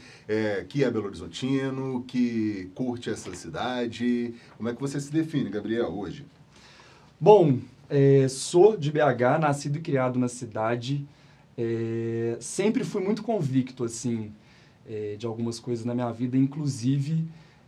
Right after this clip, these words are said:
Speaker 2: é, ao escolher o direito como, enfim, uma faculdade pra
Speaker 1: Uhum.
Speaker 2: seguir.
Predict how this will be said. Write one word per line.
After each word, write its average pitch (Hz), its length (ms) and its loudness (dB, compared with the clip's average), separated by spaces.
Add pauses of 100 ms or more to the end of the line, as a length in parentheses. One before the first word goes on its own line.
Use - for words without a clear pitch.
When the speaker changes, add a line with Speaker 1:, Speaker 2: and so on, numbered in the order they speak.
Speaker 2:
é, 110 380 -4
ao 131 280 4
escolher 143 340 2
o 139 80 6
direito 127 560 2
como, 113 540 -6 (400)
enfim, 117 300 -12
uma 107 160 -10
faculdade 110 560 -10
pra 113 300 -4
Speaker 1:
Uhum. 110 40 -4
Speaker 2:
seguir. 110 560 -6